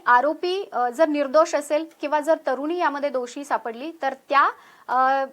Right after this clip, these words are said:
आरोपी विरोधामध्ये सुद्धा उभ्या राहतील, अशी त्यांनी एक त्यांची जी भूमिका आहे, ती मांडलेली आहे. आता अर्थातच या प्रकरणामध्ये, अ, नेमकी पुढे काय माहिती येणार आणि या प्रकरणामध्ये सत्यता नेमकी काय समोर येणार, ते पाहणं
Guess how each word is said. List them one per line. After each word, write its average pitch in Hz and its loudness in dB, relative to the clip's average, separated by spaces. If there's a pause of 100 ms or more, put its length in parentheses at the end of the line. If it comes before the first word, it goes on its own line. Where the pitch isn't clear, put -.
(320)
आरोपी 330 4
विरोधामध्ये 302 0
सुद्धा 285 0
उभ्या 254 -2
राहतील, 285 2
अशी 262 -8
त्यांनी 277 -6
एक 294 -6
त्यांची 269 -4 (280)
जी 269 -4
भूमिका 302 2
आहे, 254 4
ती 311 -4
मांडलेली 233 -2
आहे. 202 -2 (140)
आता 285 4
अर्थातच 294 0
या 311 2
प्रकरणामध्ये, 277 -4 (320)
अ, 254 0
नेमकी 302 0
पुढे 339 -2
काय 320 6
माहिती 269 0
येणार 262 4 (180)
आणि 302 0
या 285 6
प्रकरणामध्ये 320 0
सत्यता 392 0
नेमकी 339 -4
काय 302 4
समोर 262 -6
येणार, 233 -4
ते 330 0
पाहणं 269 0